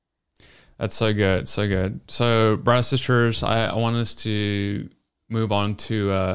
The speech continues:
another question today that, uh, was asked. And, um, you know, someone asked in one of the Q and A's that we had at one of these events, um, "So,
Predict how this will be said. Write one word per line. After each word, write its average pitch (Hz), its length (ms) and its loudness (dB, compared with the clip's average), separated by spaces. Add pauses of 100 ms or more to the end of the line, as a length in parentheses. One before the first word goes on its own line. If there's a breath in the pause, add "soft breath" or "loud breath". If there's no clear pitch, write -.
another 107 280 0
question - 640 -4
today - 440 -4
that, 101 300 -2 (360 loud breath)
uh, 92 160 -4
was 92 180 -4
asked. 98 640 -4 (120)
And, 98 480 -6
um, 76 400 -8 (540 soft breath)
you 113 80 -2
know, 101 420 0 (280)
someone 143 340 -2
asked 117 360 0
in 110 60 -4
one 110 140 -2
of 107 100 -2
the 104 80 -6
Q 113 300 -4
and 101 100 -2
A's 92 760 -4
that 95 120 -4
we 95 120 -2
had 92 260 -2
at 95 80 -6
one 92 160 -4
of 92 160 -8
these 92 260 -8
events, 92 520 -6 (680 soft breath)
um, 98 420 -2 (840)
"So, 156 580 0